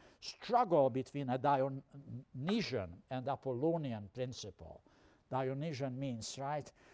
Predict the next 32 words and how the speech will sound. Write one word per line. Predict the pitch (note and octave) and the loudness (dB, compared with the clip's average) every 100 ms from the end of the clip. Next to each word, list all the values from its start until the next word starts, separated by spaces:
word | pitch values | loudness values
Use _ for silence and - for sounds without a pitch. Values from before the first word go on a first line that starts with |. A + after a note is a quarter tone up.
| - - | -20 -2
your | D#3 C#3+ B2 | 0 2 0
sentiments, | - F3 E3+ D#3 C#3+ A#2+ F#2+ F2+ B2 | -4 -2 -2 0 2 2 -2 -6 -4
right? | A#2 B2 - | -2 -2 -4
You, | B2 A#2 A2 G#2+ A2 G2+ | -4 -2 -2 -4 -6 -6
uh, | |
you | A2 A#2+ - | -6 -4 -2
act | D#3 - - | -4 2 4
out | D#3+ D#3 D#3 | 4 4 2
of | C3+ D3 | -2 -2
your | C3 B2 - | -2 -2 -2
instincts, | E3+ E3 - C3+ G2 D#2+ - | -4 -4 -6 -4 -4 -6 -8
and | A#2+ A#2+ | -4 -4
Apollonian | - C3+ C3 E3+ E3+ C3+ G#2+ B2 | -2 0 2 2 2 -2 -4 -4
means, | A#2+ A2 A2 - | -2 -4 -6 -2
uh, | B2+ B2 - - - | -2 -2 -10 -20 -8
the | A2 | -4
reason | G#2 E3 D3+ A#2 E2+ D2+ - A#2 | -2 -2 -2 -4 -8 -12 -14 -12
as | F#2+ | -10
such. | - - C3+ F#2+ - - - - - - - - - | -8 -2 -2 -2 -8 -16 -16 -18 -20 -20 -20 -20 -8
And, | F3 F3+ F#3 F#3 | -2 0 0 6
uh, | F#3 F3+ - | 6 6 2
you | C4 B3+ | -2 0
know, | C#4+ F4+ D4+ | 0 -2 -4
uh, | F3+ D3+ | -4 -2
the | G3 | -2
book, | G#3 B3+ D4 D4+ - - | -2 -4 0 0 -2 -4
uh, | G#3+ | -4
contrasts | - B3 A#3+ A#3 G#3+ - | -4 -4 -2 0 0 4
enlightenment. | A3 G3 F#3+ G#3+ - G2+ E2+ - | 4 6 4 4 0 -4 -6 -2
Enlightenment | F3 E3 G3 B3+ - D3+ C3+ - | 0 4 4 2 0 -2 -2 0
is | E3+ C3+ | 0 4
reason. | F3 G#3 A#2+ F#2+ | 2 2 -4 -10